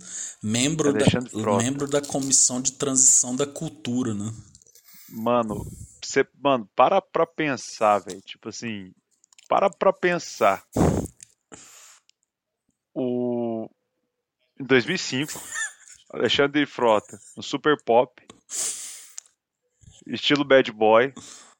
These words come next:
Speaker 2: falando que ele acabou de fazer um filme com a, a, não s-, eu, eu tô com medo de usar o termo errado, velho. Me perdoa se eu usar o termo errado, mas com a mina lá que era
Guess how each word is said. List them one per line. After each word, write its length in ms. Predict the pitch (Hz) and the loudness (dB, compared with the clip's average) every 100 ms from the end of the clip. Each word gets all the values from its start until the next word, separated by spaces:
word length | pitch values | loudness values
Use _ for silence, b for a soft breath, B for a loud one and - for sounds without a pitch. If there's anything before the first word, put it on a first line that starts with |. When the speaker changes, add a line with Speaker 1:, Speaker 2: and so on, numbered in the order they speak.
| _ _ - | _ _ -2
Speaker 2:
falando 440 | - 123 131 160 | 4 4 4 2
que 100 | - | 0
ele 100 | 156 | -2
acabou 320 | 147 135 135 | 2 2 2
de 60 | 151 | 0
fazer 180 | 165 143 | 0 0
um 100 | 147 | -2
filme 460 | - 135 131 123 120 | -4 -2 0 0 -4
com 360 | - 120 117 120 | -4 -4 0 4
a, 440 | 117 113 101 92 _ _ _ _ _ _ _ _ _ _ _ _ _ _ _ _ _ _ _ _ _ _ _ _ _ _ | 6 6 4 0 _ _ _ _ _ _ _ _ _ _ _ _ _ _ _ _ _ _ _ _ _ _ _ _ _ _
a, 880 | 117 113 110 110 107 101 101 98 98 117 | 2 4 4 4 2 2 2 0 -4 -8
não 80 | |
s-, 160 | 117 - - | -12 -12 -14
eu, 160 | 123 - | -14 -12
eu 100 | 113 | -12
tô 240 | - 123 | -8 -8
com 140 | - 120 | -8 -4
medo 220 | 123 131 | -2 -2
de 80 | 127 | -4
usar 240 | 117 117 - - | 0 -2 -2 -18
o 60 | 117 | -14
termo 360 | - 117 113 | -4 -2 -2
errado, 440 | 113 95 87 87 _ | -4 -4 -8 -10 _
velho. 320 | 95 87 85 _ _ | -12 -12 -12 _ _
Me 380 | _ 98 95 101 | _ -20 -16 -16
perdoa 480 | - 123 120 110 110 | -4 -2 0 0 -4
se 120 | - | -4
eu 60 | 110 | -6
usar 120 | 104 | -4
o 40 | 104 | -2
termo 240 | 107 104 | -2 -4
errado, 360 | 92 90 87 90 | -6 -6 -8 -8
mas 280 | 92 92 | -6 -6
com 140 | - 107 | -4 0
a 440 | 104 101 95 98 - - | 2 2 0 -4 -12 -16
mina 300 | 107 107 104 | -10 -6 -2
lá 140 | 104 | -2
que 140 | 98 107 | -2 0
era 240 | 104 101 | 0 0